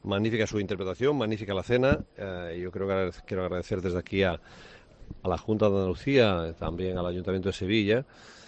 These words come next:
y a la propia Diputación de Sevilla, que al final son las tres entidades que,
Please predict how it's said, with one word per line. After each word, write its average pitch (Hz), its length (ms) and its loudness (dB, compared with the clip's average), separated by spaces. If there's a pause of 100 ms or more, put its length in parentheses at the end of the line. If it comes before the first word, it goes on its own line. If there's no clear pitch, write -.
(240)
y 95 140 -4
a 85 60 0
la 82 80 0
propia 98 240 0
Diputación 92 300 -2
de 95 60 0
Sevilla, 185 200 4
que 90 60 -2
al 82 80 -2
final 95 180 0
son 98 140 -4
las 78 120 -4
tres 85 160 -6
entidades 90 500 0
que, 87 280 -2